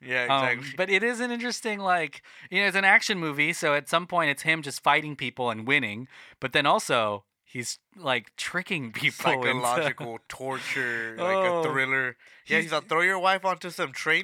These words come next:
Speaker 2: <laughs>
Speaker 1: tracks." He's like,
Speaker 2: You know?
Speaker 1: "Holy fuck."
Speaker 2: And that he must have been, like, he must have known that John Travolta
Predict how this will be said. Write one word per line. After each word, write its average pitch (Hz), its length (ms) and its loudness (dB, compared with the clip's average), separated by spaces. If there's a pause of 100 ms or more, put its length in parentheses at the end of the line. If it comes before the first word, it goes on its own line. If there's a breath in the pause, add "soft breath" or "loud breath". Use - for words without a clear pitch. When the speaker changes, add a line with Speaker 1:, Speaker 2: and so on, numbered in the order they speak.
Speaker 2:
<laughs> - 80 2
Speaker 1:
tracks." 131 520 0 (480)
He's 156 100 -10
like, 160 180 0
Speaker 2:
You 160 80 0
know? 135 140 2
Speaker 1:
"Holy 131 120 -2 (120)
fuck." - 360 -4
Speaker 2:
And 196 140 2
that 214 120 4
he 226 200 -4
must 392 180 0
have 247 120 -8
been, 185 160 2
like, 147 240 2
he 262 120 -6
must 277 280 0
have 147 200 -2
known 127 560 0
that 117 140 -2
John 123 200 2
Travolta 120 680 -2